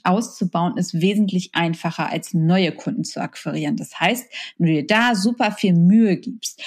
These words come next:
du musst es natürlich auch wollen, denn sonst merkt das auch der, der Kunde, wenn das alles aufgesetzt ist, ne? Aber, ähm, das ist das A und O.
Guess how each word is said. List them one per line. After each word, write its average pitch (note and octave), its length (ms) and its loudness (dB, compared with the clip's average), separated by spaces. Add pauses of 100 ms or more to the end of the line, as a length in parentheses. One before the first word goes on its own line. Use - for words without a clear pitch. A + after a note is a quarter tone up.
(120)
du F#3 60 2
musst F#3 260 4
es A3 80 -8
natürlich E3+ 380 -2
auch D#3+ 160 -4
wollen, F3+ 320 2
denn D#3 80 2
sonst F3+ 280 0
merkt F3 280 2
das E3+ 140 -8
auch E3+ 200 -2
der, D#3 220 -2
der D3+ 160 -2
Kunde, D#3+ 320 0
wenn D#3 100 0
das D3 160 -2
alles C#3+ 240 -4
aufgesetzt - 880 -4
ist, - 140 -12
ne? A3+ 180 2 (400)
Aber, G#3+ 540 4 (440)
ähm, F#3 420 4
das G#3+ 280 -2
ist G#3+ 240 -4
das - 240 -4
A F3+ 180 4
und E3+ 340 0
O. D3+ 300 -2